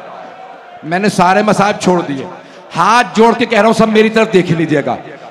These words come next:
अब मैं मसाइब नहीं पढ़ रहा। इतने में किसी कनीज ने आवाज दी, "अली की बेटी उम्मे कुलसूम आ रही।"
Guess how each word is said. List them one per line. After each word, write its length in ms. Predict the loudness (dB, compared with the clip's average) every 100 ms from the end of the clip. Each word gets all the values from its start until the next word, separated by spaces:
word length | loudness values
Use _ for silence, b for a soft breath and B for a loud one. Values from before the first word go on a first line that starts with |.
| -2
अब 80 | 0
मैं 140 | 0
मसाइब 480 | 0 0 2 2 0
नहीं 160 | -2
पढ़ 160 | 0 -2
रहा। 460 | -2 -4 -8 -10 -18 -20 B B B -6
इतने 320 | -4 0 0
में 160 | 0 0
किसी 220 | 2 2
कनीज 460 | 2 0 2 0
ने 100 | 2
आवाज 360 | 2 4 4 4
दी, 160 | 2 0 0
"अली 340 | 2 4 2
की 220 | 4 2
बेटी 760 | 6 6 6 4 0 0 -2 -8 -12 -14 -16 -16 -16 -16 -16 0 2
उम्मे 300 | 2 2 2
कुलसूम 680 | 4 4 4 4 6 6 4
आ 160 | 4
रही।" 300 | 4 2 -2